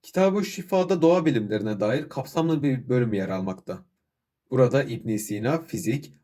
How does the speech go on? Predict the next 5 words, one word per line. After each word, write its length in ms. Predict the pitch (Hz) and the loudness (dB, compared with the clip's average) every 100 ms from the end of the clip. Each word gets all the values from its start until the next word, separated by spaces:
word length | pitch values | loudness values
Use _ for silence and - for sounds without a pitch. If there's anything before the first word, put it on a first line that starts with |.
| - | -4
astronomi, 600 | 113 - 117 107 127 175 | -4 -2 -2 0 0 0
jeoloji 480 | 127 127 147 160 160 | 2 2 2 0 4
gibi 200 | 127 123 | 4 4
konuları 420 | 123 113 123 156 | -2 -2 0 0
detaylandırmıştır. 1040 | 120 110 101 98 98 95 90 - - - | 0 -2 -4 -4 -4 -6 -10 -12 -20 -20